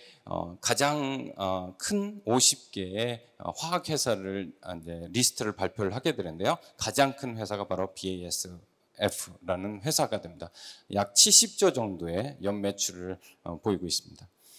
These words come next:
아, 우리나라가 이제, 어, 굉장히 잘 사는 나라에 가까워져서 지금 연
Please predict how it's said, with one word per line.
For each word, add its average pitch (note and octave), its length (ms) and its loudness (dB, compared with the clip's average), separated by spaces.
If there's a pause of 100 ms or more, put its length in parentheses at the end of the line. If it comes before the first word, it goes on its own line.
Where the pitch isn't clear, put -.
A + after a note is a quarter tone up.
(520)
아, - 100 -6
우리나라가 E3 840 8
이제, D3 560 2
어, G2+ 180 2
굉장히 A#2+ 300 0
잘 A#2 180 4
사는 B2+ 300 2
나라에 G#2+ 400 4
가까워져서 A2+ 800 -2
지금 G2+ 280 -4
연 B2 400 0